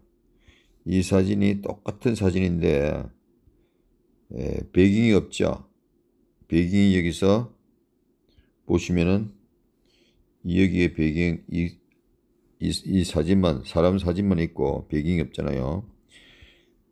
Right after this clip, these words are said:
다시 말하면은 여기서 이렇게 배경, 배경 화면이, 배경이 있는 그런 사진에서 이와 같이 배경이 없는, 없고 필요한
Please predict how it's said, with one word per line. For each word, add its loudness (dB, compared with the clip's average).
다시 2
말하면은 -2
여기서 -2
이렇게 0
배경, 0
배경 2
화면이, 0
배경이 2
있는 0
그런 0
사진에서 -2
이와 4
같이 0
배경이 2
없는, 0
없고 -2
필요한 0